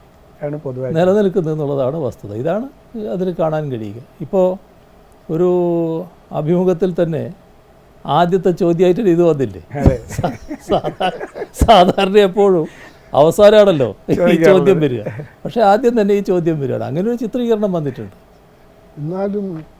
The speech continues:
Speaker 3: ചിരിയിലൊരു പിശുക്കുണ്ട്. ഈ ചിരിയിലെ പിശുക്ക് എങ്ങനെ? ഇപ്പൊ, ആ, ശ്രീ പിണറായി വിജയൻ്റെ നൂറ് ചിത്രങ്ങൾ, നൂറ് ഫോട്ടോഗ്രാഫർമാരെടുത്തത് ഇങ്ങനെ നോക്കിയാൽ പോലും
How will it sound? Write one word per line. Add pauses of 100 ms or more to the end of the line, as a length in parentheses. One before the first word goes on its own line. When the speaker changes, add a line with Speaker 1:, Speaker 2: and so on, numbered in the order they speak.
(140)
Speaker 3:
ചിരിയിലൊരു (200)
പിശുക്കുണ്ട്.
ഈ (400)
ചിരിയിലെ
പിശുക്ക്
എങ്ങനെ?
ഇപ്പൊ, (480)
ആ,
ശ്രീ
പിണറായി
വിജയൻ്റെ
നൂറ്
ചിത്രങ്ങൾ,
നൂറ്
ഫോട്ടോഗ്രാഫർമാരെടുത്തത്
ഇങ്ങനെ
നോക്കിയാൽ
പോലും